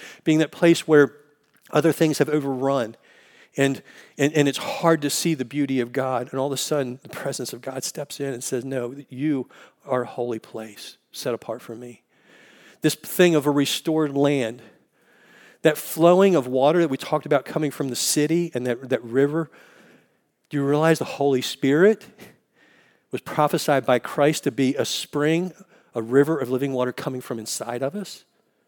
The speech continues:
That God is desiring to bring us into this very reality of the Holy Spirit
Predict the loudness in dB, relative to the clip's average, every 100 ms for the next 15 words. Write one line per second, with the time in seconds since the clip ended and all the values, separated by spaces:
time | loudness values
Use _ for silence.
0 | _ _ _ _ _ 0 2 2 4 2
1 | 0 -2 0 0 0 0 -4 -2 0 2
2 | 0 -2 -2 0 -2 0 2 4 2 2
3 | 2 0 -2 -6 -12 -18 -20 -12 -4 0
4 | 0 0 2 2 2 0 4 4